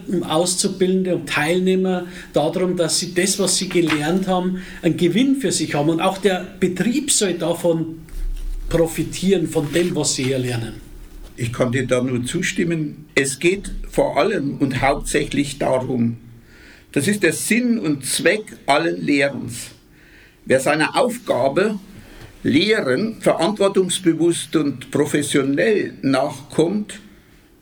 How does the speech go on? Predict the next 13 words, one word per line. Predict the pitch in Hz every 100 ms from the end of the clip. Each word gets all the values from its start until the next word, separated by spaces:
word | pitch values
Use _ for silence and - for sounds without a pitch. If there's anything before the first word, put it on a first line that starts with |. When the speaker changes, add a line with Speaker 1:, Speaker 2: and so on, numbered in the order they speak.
| -
Speaker 2:
den | 160 165
treibt | 175 147 139 120
vorrangig | - 170 185 196 196 202 196 196
und | 156 127
hauptsächlich | 127 143 165 - 160 147 - 147 139
die | 135 131
Absicht | 143 143 - 196 170 - - - - _ _ - -
an, | 151 165 170 - - - - - - - -
bei | 135
den | 143 139 139 131 - -
Auszubildenden | - 220 214 - 139 139 127 131 120
oder | 127 123
Schulungsteilnehmern | 123 - 233 220 165 - - 131 123 120 143 165 185 180